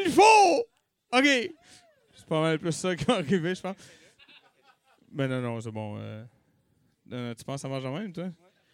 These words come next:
Tu penses que ça marche de même ? Mettons que, out of nowhere, je fais comme, « OK, est-ce que ça vous tente de crier pour rien ? » Hey, c'est vrai que ça marche. OK, euh, ben voilà.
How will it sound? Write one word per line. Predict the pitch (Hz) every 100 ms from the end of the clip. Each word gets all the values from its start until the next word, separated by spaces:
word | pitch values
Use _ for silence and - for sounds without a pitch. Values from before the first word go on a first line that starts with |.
| _ _ _
Tu | -
penses | 139
que |
ça | 139
marche | 131
de | 131
même ? | 156 170 _ _ _ -
Mettons | 123 139
que, | 135 127 120 120
out | 135 143
of | 139
nowhere, | 135 139 151
je | 143
fais | 139
comme, « | 135 135
OK, | 135
est-ce | 160 170 -
que | 190
ça | 240
vous | 233
tente | 226 359
de | 370
crier | - 415 453 466
pour | 466
rien ? » | 453 466 466 - _ _ - - - - - - - - - - - - - - - - - 807 - - _ - - - _ _ -
Hey, | 147
c'est | 131
vrai | 120 160
que |
ça | 190
marche. | 117 170 - - _ -
OK, | 165 277 -
euh, | 185 170 165 160 151
ben | 151
voilà. | 160 233 233 285